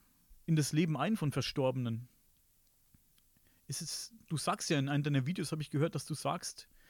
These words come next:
dass du, dass da manchmal bei dir richtiges Kopfkino abläuft, wenn du das siehst. Was, was für Situationen hast du denn da, die, die zum Beispiel recht krass sind? Was, kannst du davon irgendwas, äh, ein bisschen was berichten?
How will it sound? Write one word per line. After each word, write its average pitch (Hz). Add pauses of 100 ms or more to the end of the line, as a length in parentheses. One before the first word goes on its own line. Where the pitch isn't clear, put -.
(320)
dass -
du, 127 (260)
dass -
da 135
manchmal 147
bei 147
dir 139
richtiges 160
Kopfkino -
abläuft, 127 (440)
wenn 135
du 123
das 123
siehst. - (880)
Was, - (520)
was -
für 170
Situationen 160 (300)
hast -
du 185
denn 151
da, 127
die, 120 (240)
die 135
zum -
Beispiel 123 (260)
recht -
krass -
sind? 127 (380)
Was, -
kannst 127
du 147
davon 143
irgendwas, 139
äh, - (240)
ein 156
bisschen 143
was 139
berichten? 165